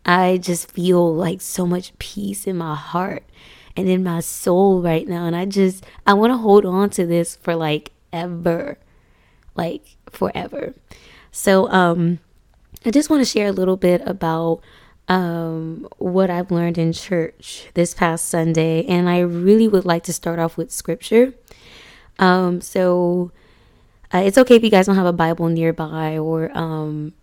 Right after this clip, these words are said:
you know, if you wanna look it up on your phone, you can, or you can just listen. Um, but yes, so the scripture that's relative to what we're gonna talk about today or continue to talk about is Matthew chapter seven,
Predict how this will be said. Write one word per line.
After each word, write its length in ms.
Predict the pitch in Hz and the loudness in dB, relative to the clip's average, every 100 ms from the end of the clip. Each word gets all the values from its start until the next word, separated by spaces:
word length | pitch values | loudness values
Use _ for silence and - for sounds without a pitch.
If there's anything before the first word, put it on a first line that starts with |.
| _ | _
you 120 | 180 | -2
know, 60 | 160 | 0
if 100 | 156 | 0
you 60 | |
wanna 140 | 185 175 | 0 0
look 160 | 180 | -2
it 60 | 175 | -4
up 120 | 165 | -4
on 80 | 165 | -4
your 80 | 165 | -4
phone, 260 | 170 165 | -2 -2
you 80 | 160 | -2
can, 320 | 160 170 165 | -2 -4 0
or 160 | 180 226 | 2 4
you 120 | 214 | 4
can 160 | 214 196 | 2 0
just 400 | 175 170 - - | -2 -4 -8 -4
listen. 500 | 156 - 151 156 165 _ | -4 -4 -6 -6 -8 _
Um, 540 | 165 156 151 151 165 - _ _ - | -6 -4 -6 -8 -12 -18 _ _ -10
but 600 | 180 170 160 156 208 - - - - - | -4 0 -2 -2 -10 -18 -20 -20 -20 -2
yes, 600 | 196 220 165 - - - _ _ _ _ | 2 2 2 -4 -16 -20 _ _ _ _
so 840 | - - 208 202 196 190 190 190 185 - | -18 -2 2 4 4 4 4 2 -2 -4
the 80 | 190 | -4
scripture 340 | 190 233 - 254 | 0 -2 -2 -2
that's 220 | 220 202 | -2 0
relative 340 | 190 196 196 | 0 0 -6
to 140 | - 190 | -4 -2
what 120 | 185 | -2
we're 140 | 185 | -2
gonna 220 | 180 175 | 0 0
talk 240 | 170 - - | -2 -6 -4
about 260 | 170 160 | -4 -4
today 560 | - 185 196 226 190 185 | -6 -4 0 2 4 2
or 100 | 170 | 0
continue 360 | 175 175 202 196 | -4 -2 2 2
to 80 | |
talk 240 | 185 165 170 | 0 -6 -4
about 340 | 156 160 160 - | -2 -2 -2 -2
is 360 | 160 156 160 - _ - _ 185 | 0 -2 -4 -12 _ -20 _ -2
Matthew 400 | 175 190 190 185 | 0 0 0 0
chapter 420 | - 170 - 160 | -2 -6 -6 -10
seven, 760 | - - 170 170 196 247 262 | -10 -8 -4 -2 -2 -4 -6